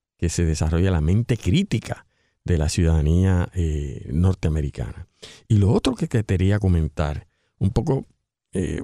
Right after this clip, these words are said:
como parte de este fenómeno, eh, sociológico que es Donald Trump, es recordar que mucho tiene que ver el fenómeno Trump con,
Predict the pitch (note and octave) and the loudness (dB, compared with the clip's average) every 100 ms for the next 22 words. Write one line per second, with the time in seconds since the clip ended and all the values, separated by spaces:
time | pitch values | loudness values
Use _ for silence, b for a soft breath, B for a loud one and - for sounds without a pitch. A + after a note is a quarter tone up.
0 | - G2 G2+ - G2+ - G2+ F#2+ A2 F#2+ | -6 -6 -4 -4 -4 0 -2 0 -2 0
1 | F2 F2+ G2+ G2 F#2+ - F#2 - - F#2 | 2 2 2 0 -2 -2 -6 -6 -4 -2
2 | E2 D#2 F2 G#2+ - D#2+ D#2+ F#2+ F#2 F2 | 0 2 4 2 0 -4 0 2 2 0
3 | F2 - C#2 - - b b b b b | -2 -4 -6 -8 -18 b b b b b
4 | b - G#2+ B2+ C#3+ D#3+ C3 G2+ G2 - | b -4 0 2 2 0 2 2 0 -4
5 | - _ _ _ _ _ _ _ - - | -12 _ _ _ _ _ _ _ -20 -8
6 | - C#3+ C#3 D3+ - C#3 A2+ A#2 A#2+ G#2+ | 2 4 6 4 2 2 2 2 2 2
7 | G2 G#2 - F2 D#2 F2 G2 G2+ G2 F#2 | 2 0 0 0 2 2 2 0 0 2
8 | G2 - - _ b b b b _ - | 0 -4 -20 _ b b b b _ 0
9 | F#2+ F2+ E2 D#2 | 2 4 4 2